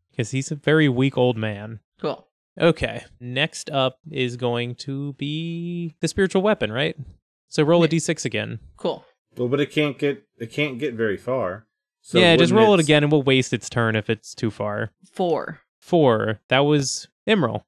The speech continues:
Speaker 2: Is Emerald within twenty feet of it?
Speaker 1: Uh, no, probably not, because he's
Speaker 2: Okay.
Speaker 1: way over on the other chandelier on the opposite corner.
Speaker 2: Then we can say that I move it twenty feet towards him.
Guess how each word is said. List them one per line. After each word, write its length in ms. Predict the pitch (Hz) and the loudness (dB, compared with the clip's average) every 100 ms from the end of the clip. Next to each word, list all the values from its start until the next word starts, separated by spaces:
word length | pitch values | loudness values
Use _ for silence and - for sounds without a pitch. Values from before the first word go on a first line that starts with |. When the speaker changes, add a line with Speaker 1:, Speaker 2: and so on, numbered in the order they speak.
| _ | _
Speaker 2:
Is 140 | - 180 | -8 -4
Emerald 360 | 147 160 156 151 | -2 -2 -2 -2
within 260 | 151 151 | -6 -8
twenty 220 | 175 143 | -6 -8
feet 340 | 139 143 143 _ _ _ | -8 -8 -10 _ _ _
of 120 | 185 190 | -8 -8
it? 160 | 208 _ - | -10 _ -10
Speaker 1:
Uh, 420 | 135 139 135 131 | -4 -2 -2 -4
no, 380 | 123 120 117 113 | -6 -8 -6 -6
probably 380 | 120 127 120 113 | -2 -2 -2 -2
not, 400 | 110 110 113 - | -2 -2 -2 -4
because 200 | 117 110 | -2 -2
he's 140 | 113 | -2
Speaker 2:
Okay. 80 | - | 2
Speaker 1:
way 120 | 117 | 4
over 200 | 117 113 | 4 2
on 100 | 113 | 0
the 80 | 113 | 2
other 200 | 110 113 | 0 0
chandelier 480 | - 120 110 107 110 | 0 -4 -2 -2 -2
on 100 | 110 | -2
the 80 | 110 | -6
opposite 380 | 110 - 123 | -8 -8 -12
corner. 400 | - 123 123 131 190 | -6 -6 -4 -6 -2
Speaker 2:
Then 240 | 208 208 | -2 0
we 100 | 233 | -2
can 160 | 269 269 | -2 -2
say 200 | 196 196 | 0 0
that 160 | 175 | 2
I 80 | 170 | 0
move 340 | 156 147 156 170 | 0 -2 -2 -2
it 160 | - | -6
twenty 300 | - 165 156 | -8 -6 -6
feet 300 | 143 147 131 | -8 -12 -12
towards 320 | - 127 127 | -12 -10 -10
him. 260 | 87 90 | -14 -16